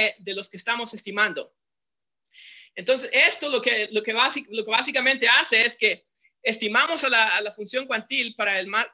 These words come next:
cuantil más bajo, luego, para cada cuantil, lo que estimamos es la, la, la fun-, la función del cuantil más bajo más la suma de las diferencias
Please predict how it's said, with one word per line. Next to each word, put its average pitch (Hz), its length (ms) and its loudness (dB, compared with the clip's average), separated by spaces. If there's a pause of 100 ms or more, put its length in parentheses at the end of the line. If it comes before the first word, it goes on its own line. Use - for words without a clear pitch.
cuantil 220 320 -6
más 226 240 -2
bajo, 180 480 -4 (360)
luego, 247 260 0
para 226 260 2
cada 277 320 0
cuantil, 233 440 -4
lo 208 100 -6
que 202 100 -12
estimamos 226 520 -6
es - 580 -6 (260)
la, 185 380 0
la, 196 220 -4
la 190 100 -8
fun-, 185 160 -14 (120)
la 202 100 -2
función 220 300 -4
del 247 100 -2
cuantil 226 300 -6
más 220 220 -2
bajo 240 480 0 (320)
más 247 580 4
la 190 140 -6
suma 240 560 -2
de 196 160 -8
las 190 180 -4
diferencias 196 920 -2